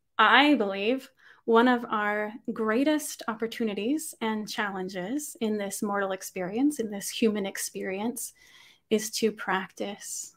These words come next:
that trust word, is to practice trusting, having faith that some part of myself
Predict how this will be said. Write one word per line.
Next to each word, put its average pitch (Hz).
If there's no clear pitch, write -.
that 214
trust -
word, 196
is 226
to 233
practice 220
trusting, 226
having 208
faith 233
that 214
some 247
part 226
of 214
myself 196